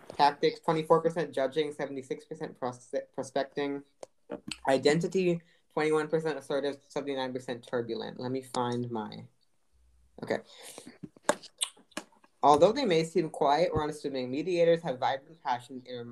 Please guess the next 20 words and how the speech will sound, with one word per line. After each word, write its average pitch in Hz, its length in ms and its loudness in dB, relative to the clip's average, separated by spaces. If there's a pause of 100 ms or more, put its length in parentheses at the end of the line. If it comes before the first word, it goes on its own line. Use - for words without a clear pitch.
(120)
lives. 110 460 -2
Creative 160 380 -2
and 143 80 -8
imaginative, 123 680 -2
they 113 180 -6
happily 175 360 2
lose 135 240 -2
themselves 127 420 -2
in 123 140 -14
daydreams, 120 580 -6 (340)
inventing 123 380 -2
all 135 180 4
sorts 151 240 2
of 165 80 0
stories 143 320 0
and 135 80 -6
conversations 123 720 -2
in 117 140 -6
their 110 140 -6
mind. 110 480 -4